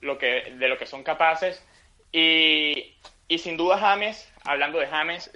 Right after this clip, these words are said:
yo creo que es un jugador que necesita tiempo, necesita confianza, siempre necesita, siempre ha necesitado la confianza para poder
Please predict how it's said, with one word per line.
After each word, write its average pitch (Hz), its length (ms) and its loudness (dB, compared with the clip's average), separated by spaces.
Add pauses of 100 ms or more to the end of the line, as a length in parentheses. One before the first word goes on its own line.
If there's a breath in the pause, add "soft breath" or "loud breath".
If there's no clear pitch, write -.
yo 147 160 -2
creo 175 260 4
que 165 340 2
es 143 80 -4
un 160 120 -8
jugador 143 240 0
que - 80 -6
necesita 143 440 -6
tiempo, 156 540 -2
necesita 135 380 -4
confianza, 143 480 -2
siempre 160 280 -4
necesita, 147 460 -2 (220)
siempre 147 240 -2
ha 160 60 4
necesitado 139 260 4
la 147 80 4
confianza 135 420 -6
para 143 200 4
poder 120 360 2